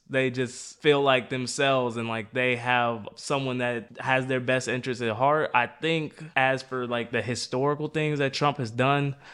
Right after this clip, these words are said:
Trump has been one of the first presidents in history to have no type of political career whatsoever and still win the presidency. And he still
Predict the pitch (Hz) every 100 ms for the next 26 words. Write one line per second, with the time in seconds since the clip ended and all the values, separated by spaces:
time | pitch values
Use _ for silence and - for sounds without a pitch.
0 | - - - 156 156 - - - 131 123
1 | 117 117 131 143 127 127 131 117 107 135
2 | 139 135 131 135 131 123 117 117 123 -
3 | 123 120 110 110 107 110 120 127 135 160
4 | 156 151 143 131 123 127 123 135 135 -
5 | 131 127 117 120 117 117 117 135 139 -
6 | 127 - 117 127 131 117 113 - - 117
7 | 143 151 156 156 151 156 151 170 170 -
8 | 175 185 - - - - - - - 127
9 | 127 123 120 120 160 147 147 131 - -
10 | - 143 143 139 135 131 127